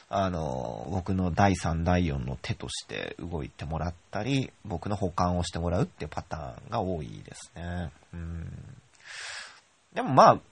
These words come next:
ほんと人によって違うし、僕も人によって、あの、言い方を分けてる感じが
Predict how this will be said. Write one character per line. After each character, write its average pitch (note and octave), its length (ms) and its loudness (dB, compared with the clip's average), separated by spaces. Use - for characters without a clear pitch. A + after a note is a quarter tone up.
ほ F3 120 -2
ん G#3+ 60 -6
と - 120 -4
人 A#3 200 0
に A#3 40 2
よ A#3+ 80 4
っ A3+ 60 0
て A#3 100 -10
違 - 200 -2
う G#3 40 2
し、 C#3+ 360 2
僕 B2 240 0
も G3+ 100 2
人 G#3+ 220 0
に A#3 80 -2
よ A#3+ 100 4
っ - 40 -4
て、 F4 340 2
あ G#2 160 0
の、 C#2 240 -4
言 G#2 160 4
い F#2 60 -2
方 G2+ 300 2
を G2 200 6
分 B2 160 4
け G#2+ 120 4
て - 160 -2
る C2+ 220 -6
感 - 280 -4
じ F#2 140 0
が E2+ 180 2